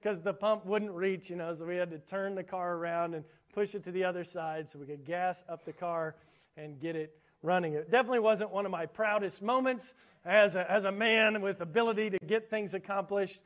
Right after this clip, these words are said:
Running out of gas is no fun. You know, spiritually speaking, we can get weary at times, can't we?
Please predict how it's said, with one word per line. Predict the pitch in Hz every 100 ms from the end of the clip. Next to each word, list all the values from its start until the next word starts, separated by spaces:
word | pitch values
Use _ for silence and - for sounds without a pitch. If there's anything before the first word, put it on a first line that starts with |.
| _ _ _
Running | 165 240 247
out | 233 226
of |
gas | 220 226 190 175 185
is | 165
no | 202 190
fun. | 202 196 147 117 _ _ _ _ _
You | 202
know, | 254
spiritually | 247 - 269 277 - 220 208
speaking, | - - 240 196 185
we | 170 220
can | 196 175
get | 196 156
weary | 180 214 180 147
at | 139 147
times, | 160 135 120 -
can't | 175 190
we? | 202 208